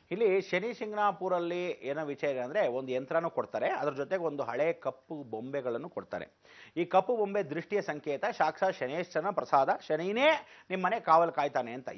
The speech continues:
ಯಾವ ಕಾಲಕ್ಕೂ ಅದನ್ನ ಮನೆ ಒಳಭಾಗದಲ್ಲಿ ಹಾಕೋಬಾರ್ದು. ಉತ್ತರ ಭಾರತದವರೆಲ್ಲ ಏನ್ ಗೊತ್ತಾ, ಮನೆ ಒಳಗೆ ಹಾಕೊಂಡ್ಬಿಡ್ತಾರೆ,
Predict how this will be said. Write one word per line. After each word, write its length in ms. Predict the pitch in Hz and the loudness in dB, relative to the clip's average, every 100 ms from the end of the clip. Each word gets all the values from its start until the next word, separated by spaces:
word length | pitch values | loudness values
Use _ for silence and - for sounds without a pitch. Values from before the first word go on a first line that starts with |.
| 123 | 8
ಯಾವ 140 | 202 226 | 8 10
ಕಾಲಕ್ಕೂ 340 | 220 196 - 185 | 6 6 4 2
ಅದನ್ನ 180 | 156 147 127 | 2 -2 -4
ಮನೆ 140 | 170 151 | -2 0
ಒಳಭಾಗದಲ್ಲಿ 520 | 135 143 139 127 165 | 2 2 0 0 -6
ಹಾಕೋಬಾರ್ದು. 540 | 117 - 110 104 110 92 - _ _ - - - - | -8 -4 -4 -2 -4 -8 -14 _ _ -20 -20 -8 -4
ಉತ್ತರ 220 | 170 262 254 | 2 6 8
ಭಾರತದವರೆಲ್ಲ 520 | 233 220 202 196 185 175 | 8 8 2 2 2 0
ಏನ್ 100 | 165 | -2
ಗೊತ್ತಾ, 180 | 151 202 175 | 0 0 0
ಮನೆ 120 | 170 170 | 0 2
ಒಳಗೆ 180 | 156 151 | 2 2
ಹಾಕೊಂಡ್ಬಿಡ್ತಾರೆ, 500 | 143 143 131 - 110 | 0 -2 -6 -4 0